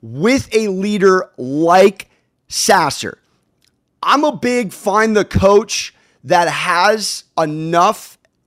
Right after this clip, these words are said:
I would say, tournament acumen. Does he have enough in the history books to make you feel good about backing the team? And Kelvin Sam-, Sampson absolutely is. And I think this defense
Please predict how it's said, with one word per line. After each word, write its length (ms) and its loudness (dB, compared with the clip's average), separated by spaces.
I 100 0
would 180 2
say, 180 -4
tournament 540 -4
acumen. 560 -4
Does 220 2
he 120 -4
have 440 -2
enough 760 -2
in 440 2
the 180 2
history 540 -4
books 320 0
to 100 -4
make 220 -2
you 100 -8
feel 220 -4
good 220 -2
about 260 2
backing 320 -2
the 80 -8
team? 240 -10
And 120 -10
Kelvin 300 0
Sam-, 340 0
Sampson 640 -4
absolutely 680 -4
is. 180 -10
And 200 -2
I 100 2
think 340 -2
this 200 -4
defense 840 -4